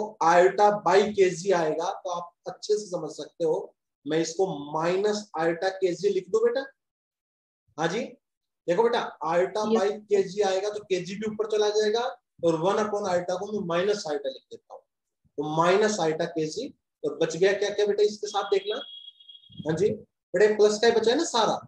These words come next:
Speaker 1: वन by R curly B Z by curly phi omega by C square kg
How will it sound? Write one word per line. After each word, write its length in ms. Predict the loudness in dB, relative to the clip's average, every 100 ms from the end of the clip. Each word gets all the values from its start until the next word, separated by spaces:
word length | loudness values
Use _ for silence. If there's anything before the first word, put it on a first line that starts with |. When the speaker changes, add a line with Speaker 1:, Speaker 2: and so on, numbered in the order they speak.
| _ _ _ _ _ 0
Speaker 1:
वन 460 | 2 4 2 2 0
by 180 | 2 2 0 2
R 260 | 2 2 -2 -12 _ -20 _ _ _ 2
curly 400 | 2 2 -4 -8 -6
B 180 | -4 -2
Z 280 | 2 4 4
by 180 | 2 0
curly 380 | 0 -2 -2 -8 -6
phi 160 | -4 -4 -6 -10 _ _ _ _ _ _ _
omega 520 | -2 4 6 6 6 2
by 140 | 2 0 0
C 260 | -4 -6
square 380 | -8 -4 2 2 2 -2
kg 400 | 0 0 -4